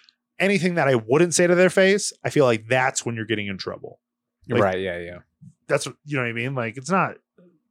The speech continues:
Speaker 1: wild.
Speaker 2: Yeah. You brought that up at the begin, or, uh, towards the middle there somewhere where it was like, you know, my opinions have changed on people, and, like, I'm glad I didn't express that in the moment 'cause, like, your
Speaker 1: Right.
Speaker 2: opinion changed. I think that's a lesson I've learned the hard way, and maybe I haven't learned it all 'cause, you know,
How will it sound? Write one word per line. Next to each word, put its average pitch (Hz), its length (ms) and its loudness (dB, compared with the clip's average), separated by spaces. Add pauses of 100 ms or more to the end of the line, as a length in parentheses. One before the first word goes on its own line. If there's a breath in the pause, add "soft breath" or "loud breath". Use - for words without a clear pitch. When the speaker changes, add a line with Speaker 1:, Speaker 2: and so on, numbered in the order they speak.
(280)
Speaker 1:
wild. 113 560 0
Speaker 2:
Yeah. 165 80 6
You 165 180 4
brought 185 220 2
that 160 120 4
up 156 120 0
at 143 120 0
the 139 60 2
begin, 127 260 0
or, 123 400 2
uh, 127 180 2
towards 135 280 0
the 123 60 -2
middle 131 280 4
there 113 180 4
somewhere 113 360 0
where 107 180 4
it 107 80 2
was 101 140 -4
like, 104 380 -2 (320)
you 120 100 0
know, 113 240 2
my 127 200 2
opinions 131 400 0
have 120 100 0
changed 123 280 0
on 127 120 2
people, 135 420 2
and, 117 140 -4
like, 110 220 0
I'm 107 160 -2
glad 110 240 4
I 110 100 4
didn't 110 220 -2
express 110 460 -2
that 113 280 2
in 117 120 -6
the 110 60 -2
moment 110 340 -2
'cause, - 120 -2
like, 202 80 2
your 262 80 2
Speaker 1:
Right. 277 140 0
Speaker 2:
opinion 107 200 0
changed. 107 300 -4 (500 loud breath)
I 139 120 0
think 143 160 2
that's 131 160 0
a - 40 -4
lesson 123 280 2
I've 113 120 -2
learned 113 200 0
the 107 40 -2
hard 113 220 2
way, 104 320 2
and 107 180 -6
maybe 107 360 -2
I 104 40 -6
haven't 110 240 -2
learned 107 200 0
it 104 80 2
all 107 160 4
'cause, - 400 -4
you 110 60 -2
know, 92 120 -6